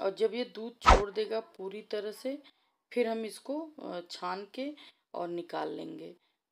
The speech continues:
तो ये देखिए, अब ये दूध सारे छोड़ दिया है, निकल गया है। तो अब हम क्या करेंगे, एक दूसरा बर्तन लेंगे और उस पे हम रखेंगे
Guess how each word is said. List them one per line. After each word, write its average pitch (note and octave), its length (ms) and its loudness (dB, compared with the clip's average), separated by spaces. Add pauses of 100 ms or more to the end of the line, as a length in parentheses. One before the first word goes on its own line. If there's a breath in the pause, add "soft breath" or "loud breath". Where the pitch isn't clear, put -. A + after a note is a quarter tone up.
तो F#3 60 -8
ये F3+ 160 -6
देखिए, F3+ 420 -4
अब F3 180 -2
ये F#3+ 140 0 (100)
दूध F#3+ 240 -8
सारे E3+ 420 -2
छोड़ E3 460 -12 (120)
दिया G3 240 -2
है, A3+ 180 -8 (420 loud breath)
निकल F#3+ 280 0
गया G#3 220 -2
है। A#3 220 -6 (560 loud breath)
तो G#3+ 100 0
अब A3 180 4
हम C4 120 2
क्या C4 200 0
करेंगे, C4+ 480 0
एक - 260 -8 (260)
दूसरा F3+ 360 -2
बर्तन F#3+ 440 -4
लेंगे G#3 460 -4 (440 soft breath)
और F3+ 180 0
उस F#3 120 -4 (100)
पे G#3 60 -4
हम G#3 160 -4
रखेंगे G3 520 -2